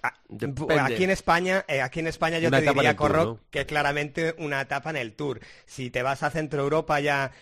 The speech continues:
Speaker 1: ya la gente de, de, de mayor paladar ciclista, pues, por ejemplo, eh, si a Pablo Torre, le di-,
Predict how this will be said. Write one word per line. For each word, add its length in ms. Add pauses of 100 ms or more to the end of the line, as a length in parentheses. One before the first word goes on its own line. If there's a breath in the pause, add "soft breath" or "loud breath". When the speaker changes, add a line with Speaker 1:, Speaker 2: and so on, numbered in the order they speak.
Speaker 1:
ya 120
la 120
gente 400
de, 140
de, 120
de 140
mayor 340
paladar 380
ciclista, 680 (160)
pues, 180
por 160
ejemplo, 600
eh, 160
si 160
a 140
Pablo 320
Torre, 380
le 180
di-, 60